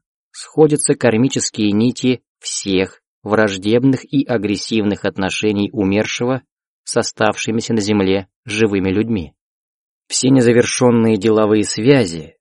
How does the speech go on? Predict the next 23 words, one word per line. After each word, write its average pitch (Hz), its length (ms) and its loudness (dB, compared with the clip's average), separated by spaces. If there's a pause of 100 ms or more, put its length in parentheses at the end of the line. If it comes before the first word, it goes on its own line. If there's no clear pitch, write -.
(120)
как - 260 -2
петлёй-удавкой, 120 1300 0
обвивают 107 680 0
шею 117 420 0
умершего 120 760 0 (140)
в 98 160 -6
области 101 640 -2 (180)
горловой 104 680 4
чакры, 92 640 -6 (260)
вишудхи. 95 1040 -8 (720)
Своя 139 440 0
же 160 220 2
индивидуальная 120 760 4
карма 139 560 2 (200)
крепится 143 540 0
у 143 220 -2
умершего 127 560 2
к - 80 -20
центру 110 520 0
кундалини, 107 960 0 (200)
в 98 160 -4
области 101 380 -2
копчика, - 680 -8